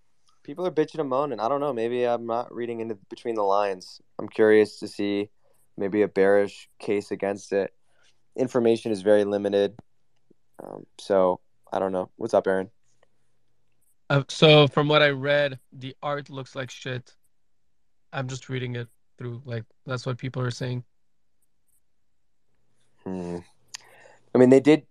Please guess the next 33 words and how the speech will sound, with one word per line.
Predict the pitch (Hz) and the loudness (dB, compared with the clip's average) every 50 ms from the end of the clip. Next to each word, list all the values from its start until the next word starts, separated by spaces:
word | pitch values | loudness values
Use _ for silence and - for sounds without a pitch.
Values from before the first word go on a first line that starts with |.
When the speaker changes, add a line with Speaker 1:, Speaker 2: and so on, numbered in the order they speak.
| _ - | _ 0
Speaker 1:
They | 131 143 147 | 4 6 8
went | 147 160 170 - _ | 8 8 6 4 _
with | 151 160 151 - | -2 -4 -4 -4
forward-facing | - _ - 151 143 143 151 160 160 156 - - 156 143 139 - - 139 131 131 131 127 - _ _ _ _ _ - | -6 _ 2 4 6 6 6 4 2 0 -2 -6 -4 -4 -4 -6 -6 -8 -8 -8 -12 -14 -16 _ _ _ _ _ -20
P | - - 127 117 | -10 -4 0 0
F | 113 110 - - | 0 0 -2 -6
Ps. | 120 107 98 92 87 82 - - - _ _ _ _ _ _ _ _ _ _ _ _ _ _ _ _ _ _ _ _ - _ _ - _ _ _ _ - - | -8 -6 -6 -6 -8 -8 -12 -18 -20 _ _ _ _ _ _ _ _ _ _ _ _ _ _ _ _ _ _ _ _ -20 _ _ -20 _ _ _ _ -12 -4
Forward-facing. | - 117 113 113 113 104 - 113 110 107 98 - 98 90 87 90 _ _ _ _ _ _ _ _ _ _ _ _ _ _ _ _ _ _ _ _ _ _ _ _ _ _ _ _ _ _ _ | 0 2 2 2 2 0 2 2 0 2 0 0 -2 -2 -2 -4 _ _ _ _ _ _ _ _ _ _ _ _ _ _ _ _ _ _ _ _ _ _ _ _ _ _ _ _ _ _ _
You | - 101 92 | -2 0 2
know, | 92 92 90 90 | 4 4 4 2
that's | 98 98 - - | 0 -2 -4 -2
Renga. | 104 107 110 107 104 104 101 101 98 95 98 101 - _ _ _ _ _ _ _ _ _ _ _ - | 0 2 2 2 2 2 4 4 4 4 4 0 -2 _ _ _ _ _ _ _ _ _ _ _ -18
I | - | -16
can't | - 123 113 113 | -12 -10 -10 -10
even | 107 104 101 | -10 -12 -10
tell. | - - 98 - | -6 -4 -4 -2
I'm | - 101 107 | -2 -4 -4
gonna | 110 107 104 104 | -2 -2 -2 -4
scroll | 104 - - 107 101 | -4 -4 -6 -6 -4
through | - 104 | -4 -6
the | 92 92 | -6 -4
crowd. | - 98 92 92 87 | -2 0 2 2 4
I | 95 123 | 4 4
don't | 151 156 | 2 2
think | - 151 - | 0 -4 -4
any. | 73 113 123 127 - _ _ _ | -4 -6 -6 -6 -8 _ _ _
We | - 92 107 | -14 -10 -8
got | 104 - - | -8 -8 -6
Kismet | - - 120 110 101 104 104 101 98 - _ | -6 -4 -4 -4 -2 -2 -2 -2 -2 -4 _
forward-facing, | - 104 101 98 - 98 92 95 92 98 95 95 | -6 -6 -6 -6 -6 -6 -6 -6 -6 -8 -12 -6
David | - 104 98 101 104 95 101 101 - | -2 0 2 2 2 2 0 -2 -2
forward-facing, | - - 101 95 95 92 - 95 92 92 - 95 92 90 87 92 | -2 -2 0 0 0 -2 -2 -4 -4 -4 -4 -4 -6 -6 -4 -2
Matt | 98 98 95 95 95 92 - | 0 2 4 4 2 2 0